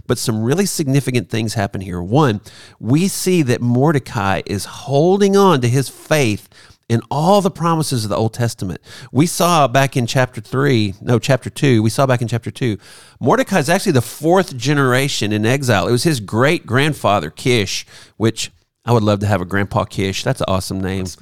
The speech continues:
Speaker 2: better than something like Chad.
Speaker 1: I know.
Speaker 2: Yeah.
Speaker 1: I wanna go over to Grandpa Kish's house and
Speaker 2: One of
Speaker 1: drive
Speaker 2: my
Speaker 1: a
Speaker 2: best
Speaker 1: tractor.
Speaker 2: friends is named Chad. That's why I throw that out to him.
Speaker 1: Yeah, that was just for him.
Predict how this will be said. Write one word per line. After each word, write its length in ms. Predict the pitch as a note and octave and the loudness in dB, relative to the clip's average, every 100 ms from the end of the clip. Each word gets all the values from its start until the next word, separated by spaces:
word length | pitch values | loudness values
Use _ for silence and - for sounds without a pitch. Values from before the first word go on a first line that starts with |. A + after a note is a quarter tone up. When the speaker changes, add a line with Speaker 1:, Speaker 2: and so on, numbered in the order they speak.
| - _ | -20 _
Speaker 2:
better 200 | A#2 A2 | -8 -6
than 100 | G2 | -4
something 240 | E2 F#2 E2 | -6 -6 -8
like 180 | D#2+ - | -8 -6
Chad. 540 | - F#2 F2+ E2 E2+ | -4 -2 -2 -2 0
Speaker 1:
I 80 | D#3 | 2
know. 300 | G#3+ F#3+ G2 | 4 4 2
Speaker 2:
Yeah. 280 | G2+ F#2 D#2+ | 0 -2 -2
Speaker 1:
I 60 | F3+ | 0
wanna 140 | G#3+ | 4
go 100 | F#3 | 4
over 80 | D3 | 4
to 80 | A#2+ | 2
Grandpa 360 | C#3 C3 C#3 | 2 2 2
Kish's 420 | - C#3 B2+ - | 2 0 0 0
house 260 | B2+ A2+ G#2 | 2 2 2
and 80 | G#2+ | 4
Speaker 2:
One 80 | G#2+ | 4
of 60 | |
Speaker 1:
drive 60 | G2+ | 4
Speaker 2:
my 40 | |
Speaker 1:
a 40 | G#2 | 4
Speaker 2:
best 120 | G#2 | 4
Speaker 1:
tractor. 180 | B2 G#2 | 4 4
Speaker 2:
friends 180 | G2+ | 2
is 120 | F2 F2 | 2 0
named 220 | F2 D#2+ | 0 0
Chad. 340 | - F2 F2 | 0 0 0
That's 140 | E2 - | -2 -2
why 100 | F2 | 0
I 40 | |
throw 160 | F#2+ E2+ | 2 2
that 100 | E2+ | 2
out 100 | E2 | 0
to 80 | |
him. 220 | E2 E2 E2 | 0 0 2
Speaker 1:
Yeah, 240 | A2+ F#2 F2+ | 2 0 -2
that 120 | G#2+ | -4
was 120 | F#2+ | -4
just 160 | - F#2+ | -4 -6
for 140 | G2+ | -6
him. 260 | F#2 F2 | -6 -4